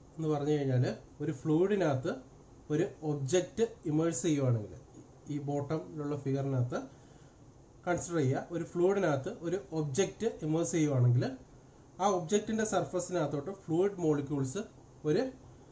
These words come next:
ഫോഴ്സ് exert ചെയ്യും. ആ exert ചെയ്യുന്ന ഫോഴ്സാണ് hydrostatic ഫോഴ്സ്. അപ്പം അതിൻ്റെ magnitude നമ്മൾ കഴിഞ്ഞ ക്ലാസ്സിൽ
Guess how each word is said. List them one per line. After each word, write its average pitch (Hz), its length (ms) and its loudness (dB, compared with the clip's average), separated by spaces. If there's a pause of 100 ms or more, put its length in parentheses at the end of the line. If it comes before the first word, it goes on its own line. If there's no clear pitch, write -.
(340)
ഫോഴ്സ് 190 400 2 (160)
exert - 380 0
ചെയ്യും. 135 200 2 (300)
ആ - 20 -2 (140)
exert 220 380 -2
ചെയ്യുന്ന 180 240 2 (100)
ഫോഴ്സാണ് 147 520 0 (140)
hydrostatic 151 720 -2
ഫോഴ്സ്. 113 260 -6 (840)
അപ്പം 170 160 -2
അതിൻ്റെ 185 260 2
magnitude 175 640 0 (560)
നമ്മൾ 160 160 -2 (120)
കഴിഞ്ഞ 156 240 0
ക്ലാസ്സിൽ 156 300 -2